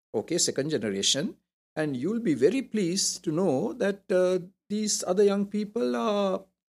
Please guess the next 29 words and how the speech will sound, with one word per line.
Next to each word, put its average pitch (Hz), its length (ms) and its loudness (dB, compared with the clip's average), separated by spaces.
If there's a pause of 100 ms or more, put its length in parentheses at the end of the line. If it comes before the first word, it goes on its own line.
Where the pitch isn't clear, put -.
uh, 190 180 0
amazing 220 460 4
young 214 200 0
people. 170 560 0 (140)
Uh, 147 40 0
you 160 160 0
have 180 100 4
nothing 170 320 -2
to 202 80 -6
be 185 140 0
afraid 214 380 -2
of. - 280 -2 (180)
Uh, 135 300 0
and, 143 340 4
uh, 135 260 4 (640)
uh, 156 220 8
so, 226 360 12
so 226 200 10
that's - 300 6
what - 240 4
I 202 180 4
work 180 380 2
on 165 300 -2 (120)
quite 147 240 0
a 143 60 2
bit, 127 340 -6 (220)
educating 151 640 -2
the 135 80 0
parents. 104 680 -2